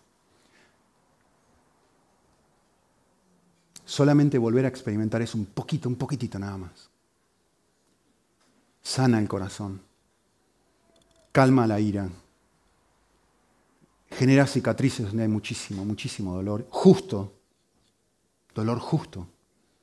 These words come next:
pero finalmente dolor que se puede prolongar y transformar en algo injusto, en un ídolo.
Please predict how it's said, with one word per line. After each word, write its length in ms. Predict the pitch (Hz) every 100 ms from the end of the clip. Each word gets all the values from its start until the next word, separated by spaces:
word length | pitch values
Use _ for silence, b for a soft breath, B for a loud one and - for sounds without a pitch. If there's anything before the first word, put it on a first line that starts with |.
| _ b b b b b b
pero 140 | 101
finalmente 480 | - 107 110 117 120
dolor 400 | 107 104 120 120
que 80 | 98
se 120 | 92
puede 160 | 113 104
prolongar 520 | 104 101 113 127 131
y 60 |
transformar 440 | 110 101 110 107 107
en 60 |
algo 220 | 104 104 98
injusto, 340 | - 110 -
en 60 | 95
un 100 | 101
ídolo. 320 | 90 85